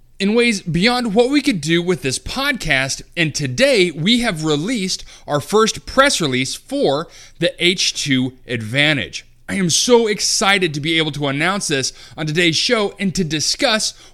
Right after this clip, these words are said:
why we've launched this product. And so with that,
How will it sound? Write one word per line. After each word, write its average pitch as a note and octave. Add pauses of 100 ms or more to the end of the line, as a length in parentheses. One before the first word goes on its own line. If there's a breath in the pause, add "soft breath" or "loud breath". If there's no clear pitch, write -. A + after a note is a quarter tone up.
why F#3
we've F#3
launched D#3
this B2
product. F3 (160)
And D#3
so E3
with C3+
that, G#3